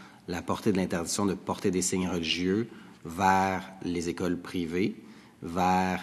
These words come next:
les garderies privées et vers également les C P E ? Est-ce que vous nous incitez à faire ça ou vous dites non, ça devrait rester dans le réseau public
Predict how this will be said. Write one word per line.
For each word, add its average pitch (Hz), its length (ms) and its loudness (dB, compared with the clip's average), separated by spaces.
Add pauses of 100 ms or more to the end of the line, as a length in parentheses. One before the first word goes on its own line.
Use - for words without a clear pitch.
(120)
les 90 100 0
garderies 87 380 0
privées 90 560 0 (640)
et 104 280 6
vers 101 380 4
également 92 420 2
les 92 120 2
C 87 160 -2
P 80 180 -2
E ? - 40 -4 (380)
Est-ce 87 160 -4
que 113 100 4
vous 98 200 2
nous 95 180 2
incitez 104 340 4
à 98 60 4
faire 87 160 0
ça 185 140 2
ou 196 100 4
vous 98 80 0
dites 95 300 0
non, 101 260 2
ça 95 100 0
devrait 90 220 0
rester 87 260 0
dans 104 120 2
le 85 60 -2
réseau 85 240 -2
public - 300 -8